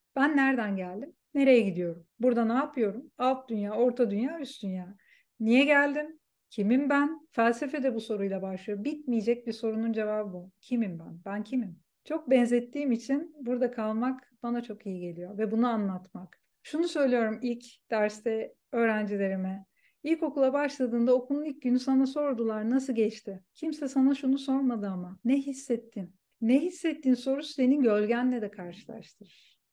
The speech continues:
Eğer gölgeni bilirsen, ışığınla gölgenin de büyüdüğünü bilirsin. O gecelerden öyle geçiyorsun. Annemin bir sözü var. Çok ağrı çektiğim geceler oldu benim. Ağrı kesicilerin kaç dakikada vücuduma etki ettiğini öğrendiğim geceler. Hani bunu alırsam on dakika, bunu alırsam yirmi dakika.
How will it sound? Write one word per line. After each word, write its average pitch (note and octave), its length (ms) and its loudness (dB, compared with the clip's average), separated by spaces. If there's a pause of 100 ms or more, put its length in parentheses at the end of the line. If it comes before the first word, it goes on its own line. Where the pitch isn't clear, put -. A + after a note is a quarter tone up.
(120)
Eğer C4+ 320 2
gölgeni C4 540 2
bilirsen, A#3 640 -8 (140)
ışığınla B3+ 800 0
gölgenin A3+ 580 2
de A3+ 120 -4
büyüdüğünü A3+ 460 -2
bilirsin. F3+ 680 -10
O B3+ 160 0
gecelerden C4 680 6
öyle C4 200 2
geçiyorsun. G3 640 -8 (340)
Annemin B3+ 340 2
bir C4 60 -2
sözü B3+ 320 -8
var. G3+ 360 -2
Çok C#4+ 280 -6
ağrı A3+ 240 0
çektiğim A#3+ 440 -4
geceler A3 360 -2
oldu F3 320 -6
benim. F3+ 440 -10
Ağrı A3+ 260 2
kesicilerin A#3+ 760 0
kaç A#3+ 340 -4
dakikada A3+ 540 0
vücuduma G#3+ 400 -2
etki G#3+ 340 -2 (160)
ettiğini A3 460 0
öğrendiğim G3+ 520 2
geceler. G3 380 -2
Hani G#3 220 -6
bunu B3 240 4
alırsam A#3 440 0
on A#3 200 2
dakika, G3+ 280 -4
bunu A#3+ 140 0
alırsam A#3 440 -2
yirmi A3 260 0
dakika. B3 520 -10